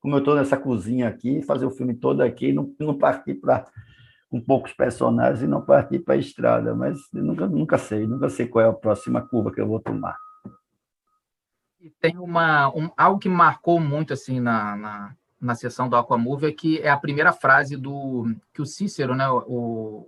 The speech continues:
Speaker 2: o, o jovem, fala pra, pra Duda, né, que é a personagem da Alessandra Negrini, que revisita a, a Soledade, de certa forma, que a primeira frase que a gente escuta ele falar pra mãe é: "Eu te odeio", né?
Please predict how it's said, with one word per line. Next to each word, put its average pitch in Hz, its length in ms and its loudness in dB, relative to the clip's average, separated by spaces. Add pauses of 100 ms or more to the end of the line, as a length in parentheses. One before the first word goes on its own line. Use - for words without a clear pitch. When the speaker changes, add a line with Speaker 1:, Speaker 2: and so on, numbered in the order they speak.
(100)
Speaker 2:
o, 123 320 -8
o 123 240 -4
jovem, 135 340 4
fala 143 360 2
pra, 139 500 4
pra 131 180 0
Duda, 143 320 -2
né, 143 140 -2
que 127 80 -10
é - 20 -10
a - 40 -12
personagem 117 400 -4
da 113 60 -8
Alessandra 117 340 -6
Negrini, 120 360 -6
que 131 120 -8
revisita 117 640 -8 (500)
a, 110 480 -4
a - 20 -6
Soledade, 120 680 -2 (340)
de 117 80 -12
certa 113 300 -6
forma, 143 400 -2 (360)
que 147 180 0
a 143 80 4
primeira 147 400 0 (120)
frase 147 360 2
que - 80 -10
a 135 40 -4
gente 139 100 -4
escuta 143 240 -8
ele 139 80 -4
falar 135 220 0
pra 143 120 0
mãe 143 200 -4
é: 147 80 0
"Eu 156 100 2
te 165 100 -8
odeio", 135 400 -2
né? 139 200 -6